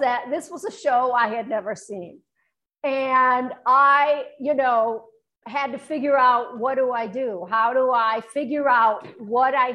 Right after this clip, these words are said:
have, right? I have the costume. I don't know who wore it, when it was worn, who designed it. Was it even worn? Was it a s-, onstage costume? Was it an offstage costume? Was it worn for more than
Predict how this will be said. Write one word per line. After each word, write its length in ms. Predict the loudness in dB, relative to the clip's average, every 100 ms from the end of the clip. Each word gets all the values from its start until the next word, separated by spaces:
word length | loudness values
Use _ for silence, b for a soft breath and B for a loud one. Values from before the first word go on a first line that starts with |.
| -6 -6
have, 300 | -6 -6 -8 -4 -4
right? 160 | -4
I 120 | -6 -8 -4
have 180 | -4 -4
the 120 | -8 -2
costume. 420 | -2 -4 -8 -6
I 120 | -4 -4
don't 240 | -6 -4
know 380 | -4 -2 -4 -12 _ _ _ _
who 200 | -8 -6 0
wore 260 | 2 2 0
it, 120 | -4 -8 -8
when 140 | -2 -2
it 140 | -2
was 240 | -2 -4 -6
worn, 520 | -8 -6 -6 -8 -8
who 160 | -8 -6
designed 760 | -8 -8 -6 -4 -2 -4 0
it. 220 | 2 2 0
Was 300 | -2 0 0
it 100 | 0 0
even 280 | 0 -2 -6
worn? 560 | -6 -4 -6 -8 -6
Was 220 | -4 0
it 160 | 0 -2 -4
a 400 | -4 0 -2 -4
s-, 220 | -12 -20 -8 -2
onstage 680 | 0 -2 -6 -4 -4 -6 -4
costume? 500 | -4 -4 -8 -10 -8
Was 180 | -6 -4
it 120 | -4
an 160 | -2
offstage 640 | 0 -2 -4 -6 -4 -4 -8
costume? 480 | -6 -6 -8 -14 -12 -12
Was 80 | -10
it 100 | -8
worn 260 | -8 -8
for 160 | -10 -6
more 300 | 0 2 2
than 200 | -2 -4